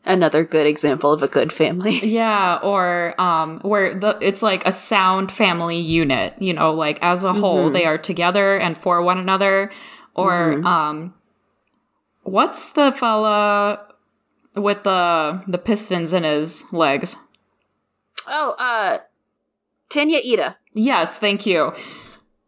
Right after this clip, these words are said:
Speaker 2: Would have not remembered that. Oops.
Speaker 1: It's okay. I had a full ass minute here where I was like, "Oh, what is his <laughs> name?"
Speaker 2: Oh, God. Um, and, uh, <laughs> I feel like this dynamic can go either way, right? 'Cause it's a lot of pressure of being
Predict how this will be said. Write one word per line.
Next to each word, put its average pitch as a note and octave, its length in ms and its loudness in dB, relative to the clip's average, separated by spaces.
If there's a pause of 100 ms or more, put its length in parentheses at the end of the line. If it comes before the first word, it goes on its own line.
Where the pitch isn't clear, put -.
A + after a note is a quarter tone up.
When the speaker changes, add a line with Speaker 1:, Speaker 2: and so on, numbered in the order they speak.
(240)
Speaker 2:
Would F3+ 240 2
have D#3+ 100 -2
not D3 300 0
remembered C#3+ 440 -2
that. C#3+ 180 4
Oops. E3 280 2 (600)
Speaker 1:
It's A#3 180 4
okay. B3 260 -2
I G#3+ 80 2
had G#3+ 160 2
a G#3 100 2
full A#3 520 0
ass A3 320 2
minute G#3+ 280 -4
here F#3 200 -2
where F3 80 0
I F3+ 80 2
was F3+ 140 -2
like, F3 160 0
"Oh, F#3+ 240 0
what G3 180 -4
is G#3+ 120 -2
his A3 140 -2
<laughs> - 0 -
name?" B3+ 300 2 (160)
Speaker 2:
Oh, G#3 280 2
God. G3+ 340 0 (480)
Um, A3+ 520 0 (360)
and, G#3 360 0 (540)
uh, G3+ 260 0 (380)
<laughs> - 400 -20
I G#3+ 60 2
feel C#4+ 240 0
like C4 160 0
this A#3 180 0
dynamic F#3+ 380 0
can G#3 160 0
go F#3+ 160 2
either E3+ 300 2
way, D#3+ 240 2
right? D#3 240 0
'Cause F#3+ 180 0
it's F#3 160 -4
a G#3 80 2
lot F#3 200 0
of F3+ 120 -4
pressure G#3+ 680 0
of F#3+ 260 -4
being F3 440 -2